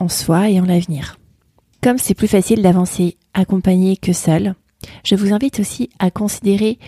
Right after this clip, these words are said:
cette personne que vous admirez comme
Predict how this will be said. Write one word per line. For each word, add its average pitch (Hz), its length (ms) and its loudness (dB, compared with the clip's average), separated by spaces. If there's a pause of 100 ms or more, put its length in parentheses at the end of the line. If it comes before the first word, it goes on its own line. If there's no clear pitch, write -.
(840)
cette - 320 -2
personne 196 520 2
que 208 120 0
vous 185 220 0
admirez 180 500 0 (480)
comme 214 400 0